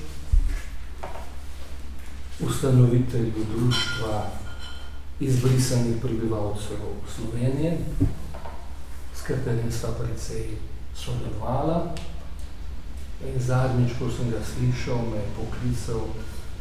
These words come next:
ali bi bil pripravljen pričati na sodišču, da so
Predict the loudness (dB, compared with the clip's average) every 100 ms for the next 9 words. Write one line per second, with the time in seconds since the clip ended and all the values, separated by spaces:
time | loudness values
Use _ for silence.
0 | -2 -2 -2 -2 0 0 0 -2 -2 -2
1 | -2 -4 -4 -4 -4 -4 -6 -6 -6 -4
2 | -4 -2 -2 -2 -2 -2 -4 -4 -6 -6
3 | -6 -6 -6 -6 -2 0 0 0 -2 -2
4 | -4 -4 -2 -2 -2 -2